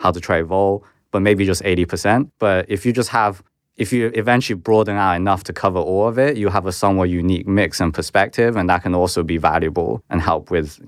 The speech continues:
you know, investment decisions, really. So I think that's the, probably the,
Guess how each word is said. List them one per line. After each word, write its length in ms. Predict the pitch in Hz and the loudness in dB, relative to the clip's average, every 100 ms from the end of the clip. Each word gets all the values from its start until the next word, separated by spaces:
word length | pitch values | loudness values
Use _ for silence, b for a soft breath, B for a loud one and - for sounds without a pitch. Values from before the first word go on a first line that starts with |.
| - | -14
you 40 | |
know, 160 | 85 85 _ - | -12 -12 _ -8
investment 460 | 85 82 - 80 76 | 0 0 0 -8 -6
decisions, 480 | 78 80 - 90 | -2 -4 -4 -8
really. 220 | 50 50 - | -6 -4 -2
So 340 | 90 85 107 - | -2 -2 -4 -4
I 100 | 101 | -2
think 200 | 107 92 | 0 2
that's 280 | 104 107 - | 2 0 -6
the, 80 | |
probably 300 | 87 104 90 | -2 0 2
the, 400 | 87 85 80 - | 0 2 0 -2